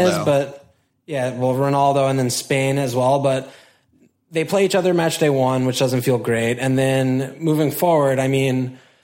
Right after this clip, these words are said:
Speaker 1: Uruguay's teams in that group are still so much worse than Iran and Morocco. Like, they're at least organized buses. Like,
Speaker 2: Yeah, so much
Speaker 1: Russia and
Speaker 2: worse.
Speaker 1: Saudi Arabia are just,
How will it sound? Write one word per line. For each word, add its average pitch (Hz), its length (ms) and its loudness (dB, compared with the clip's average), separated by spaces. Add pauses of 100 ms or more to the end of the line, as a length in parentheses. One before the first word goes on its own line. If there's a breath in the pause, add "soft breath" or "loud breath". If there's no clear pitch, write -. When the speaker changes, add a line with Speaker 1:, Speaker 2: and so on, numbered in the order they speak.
(240 loud breath)
Speaker 1:
Uruguay's 190 600 0
teams 147 680 -2
in 160 180 0
that 160 200 -2
group 170 200 2
are 143 100 0
still 135 560 -2 (160)
so - 380 -2
much 214 240 -2
worse 185 400 0
than 131 300 -2
Iran 135 380 -2
and 135 100 0
Morocco. 139 400 0
Like, 127 200 0
they're 180 140 2
at 165 140 0
least 147 180 0
organized 127 480 -2
buses. 120 460 -4
Like, 120 260 -10
Speaker 2:
Yeah, 101 280 -6
so 135 220 -10
much 147 80 -4
Speaker 1:
Russia 165 200 0
and 185 60 0
Speaker 2:
worse. 165 80 -2
Speaker 1:
Saudi 175 240 2
Arabia 139 480 0
are 113 40 -2
just, 113 320 -8